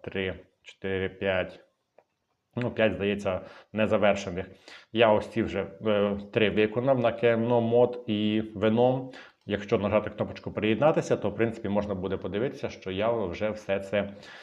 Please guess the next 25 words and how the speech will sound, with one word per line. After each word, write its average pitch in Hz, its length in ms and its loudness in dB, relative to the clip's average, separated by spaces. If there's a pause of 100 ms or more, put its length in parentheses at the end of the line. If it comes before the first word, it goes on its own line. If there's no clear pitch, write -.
(140)
виконав 131 520 0
і 117 80 2
залишається 104 640 2 (260)
чекати 101 400 -2
винагороди. 98 600 0 (760)
Ось, 110 160 -4
як 92 100 -4
бачимо, 98 260 2
у 101 40 -2
мене 101 180 0
тут 101 200 -6
є 98 120 0
вже 98 240 -4 (200)
всі 101 360 -8
зелені 101 320 -4
галочки, 147 400 0
тобто 104 240 -6
я 107 260 2 (420)
все 120 200 4
зробив. 104 400 2
Де-, 123 120 6 (240)
в 101 40 -10
деяких 117 420 2
airdropах 110 640 2
є 101 340 0